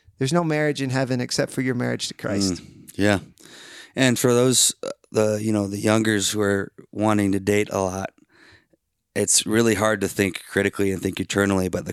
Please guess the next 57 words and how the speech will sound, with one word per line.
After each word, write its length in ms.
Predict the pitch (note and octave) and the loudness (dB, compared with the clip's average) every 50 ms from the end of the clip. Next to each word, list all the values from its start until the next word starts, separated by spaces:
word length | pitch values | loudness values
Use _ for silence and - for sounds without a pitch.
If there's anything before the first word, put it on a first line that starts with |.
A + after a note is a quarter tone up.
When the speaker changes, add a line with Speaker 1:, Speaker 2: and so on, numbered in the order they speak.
| - - | -8 -4
Speaker 2:
one 180 | - G2+ G2 | -2 0 0
of 60 | G2 F#2+ | 0 0
the 60 | F#2 | 0
questions 460 | - - G2+ G2+ - - F#2+ F#2 F#2 | 0 0 0 0 0 0 0 0 0
you 60 | F#2+ | 0
need 100 | F#2+ F#2+ | 0 0
to 40 | F#2 | 0
be 60 | F#2 F#2 | -2 -2
asking 400 | F#2+ G2 G2+ - - G2 F#2+ F#2 | 0 -2 -2 -2 -2 -4 -4 -4
about 260 | F2+ F#2 F#2 - - | -4 -6 -6 -8 -8
the 60 | F#2 | -8
relationships 640 | F#2 F#2+ F#2+ G2 G#2 - - - G#2 - - F#2 - | -6 -4 -2 0 0 0 0 0 0 0 0 0 0
that 80 | - F2 | -2 -2
you're 100 | F#2 F#2 | -2 -2
getting 280 | F2+ G2 G#2 A#2 A2 G2 | 0 0 0 2 0 0
into 200 | F#2+ F2 - G2 | -2 -2 -2 0
is, 280 | F#2+ D#2+ G#2 G2 F#2+ - - | 0 2 2 0 0 -2 -4
it, 260 | - G#2 G#2 G#2+ - - - - - - _ - | 0 0 0 0 -2 -6 -16 -20 -20 -8 _ 2
is 220 | A#2 A#2 G#2+ G#2+ | 2 2 4 2
it 180 | A#2 - - - - - - _ - | 2 0 -2 -6 -20 -20 -20 _ -4
producing 560 | - A2+ G#2 G2+ G#2+ G#2+ G2 - A2 G2+ F#2+ | 0 0 2 2 2 2 2 2 2 0 0
fruit 320 | - - - G#2+ G2+ - - | 0 0 0 0 0 0 -2
in 160 | - G2 F#2+ | -2 -2 0
my 180 | F#2+ F#2+ G2 G2+ | 0 2 2 2
life 240 | G#2 G#2 G2+ G2+ - | 2 2 2 0 -2
and 140 | G2 F#2+ F#2+ | -4 -2 -2
that 200 | F#2+ F#2+ G2+ - | -2 -2 -2 -4
person's 380 | - F#2+ F#2 - - F#2 F2+ F2 | -4 -4 -4 -2 -4 -4 -6 -6
life? 240 | F#2 F#2 F2+ - - - - - - - - - | -6 -8 -8 -10 -16 -20 -20 -20 -20 -20 -18 -14
H-, 60 | - - - - | -12 -8 -4 -2
how 220 | - A2 A2 A#2 A#2 | 0 2 2 2 2
am 100 | A2+ A2+ | 2 2
I 100 | A2 G#2 | 2 2
changing? 500 | G2+ - - G#2 G#2 G#2 F#2+ G2 G2 F#2+ | 2 2 2 4 4 2 2 2 0 0
How 180 | E2+ G2+ G2+ G2+ | 0 2 2 2
am 100 | G#2 G#2 | 2 2
I 100 | G2+ G2 | 0 0
growing? 340 | F2+ F2+ F#2+ G2 F#2+ F#2+ F#2 | 0 0 0 2 2 0 -2
How 180 | F2+ G#2 A2+ A#2 | -2 0 0 2
are 100 | A#2 A2+ | 2 4
they 200 | A2+ B2+ C#3+ C#3 | 4 4 4 4
changing 340 | - G2+ G2 F#2+ F#2+ F#2+ F#2 | 2 2 2 0 0 -2 -2
and 80 | F2+ | -2
how 80 | G2 G#2+ | 0 2
are 100 | G2+ G2 | 2 2
they 160 | F#2 G2 G2 F#2 | 2 2 0 0
growing? 320 | - F#2 F#2+ F#2+ G#2 G#2+ - - - - - | -2 -6 -8 -8 -10 -14 -16 -20 -20 -16 -10
If 180 | - - F2+ - | -6 -6 -2 0
there's 220 | G#2+ A2 G2+ - | 2 2 2 2
none 180 | G2+ G#2 G#2+ A2+ | 2 2 2 2
of 100 | A#2+ A2+ | 2 2
that 200 | A2+ G#2+ - - | 2 0 0 0
taking 360 | - G#2 G2 - G2 G2 F#2+ | 0 0 0 0 0 -2 -2
place, 440 | - - G2+ G#2+ A#2+ A#2+ - - - - _ _ - - - - - - - _ | -2 0 0 2 2 2 2 0 0 -4 _ _ -20 -20 -20 -20 -20 -20 -20 _
then 300 | - - G2+ G#2 G2+ G2 | -6 0 2 4 4 4
it's 180 | F#2+ F#2 - - | 2 2 0 0
wasting 1000 | G2+ F#2+ F#2 F#2 F#2+ G2 G2+ G#2 G#2+ G2+ - - - G#2 G#2 G#2 G2+ G2+ G2+ - | 0 2 2 2 4 4 4 4 4 2 2 2 2 2 2 2 2 2 0 -2